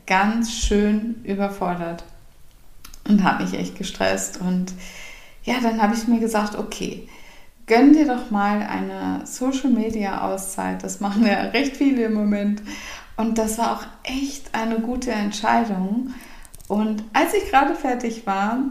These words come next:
mit allem wieder gut aufgestellt und wieder richtig durchstarten wollte, da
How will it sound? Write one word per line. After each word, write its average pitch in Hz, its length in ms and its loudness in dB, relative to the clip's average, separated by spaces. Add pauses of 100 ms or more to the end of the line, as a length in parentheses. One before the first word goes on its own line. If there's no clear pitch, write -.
(100)
mit 214 280 0
allem 202 440 2
wieder 226 300 2
gut 277 260 0
aufgestellt 196 960 0
und 196 440 -6
wieder 196 500 0
richtig 302 400 0
durchstarten 196 720 0
wollte, 185 520 0 (540)
da 262 460 6